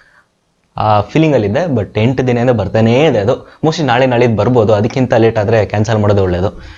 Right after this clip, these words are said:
ಬರುತ್ತೆ. So ಬಂದಾಗಿಂದ ಗ್ಯಾರಂಟಿ ನಾನು ಡೈಲಿ ಅಪ್ಲೋಡ್ ಮಾಡ್ತೀನಿ. But ಇವಾಗಂತೂ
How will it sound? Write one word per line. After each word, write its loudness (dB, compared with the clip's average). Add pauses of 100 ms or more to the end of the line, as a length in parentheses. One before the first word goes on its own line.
(420)
ಬರುತ್ತೆ. -2
So 2
ಬಂದಾಗಿಂದ 2
ಗ್ಯಾರಂಟಿ 0
ನಾನು 0
ಡೈಲಿ 4
ಅಪ್ಲೋಡ್ 0
ಮಾಡ್ತೀನಿ. -2 (240)
But -2
ಇವಾಗಂತೂ 2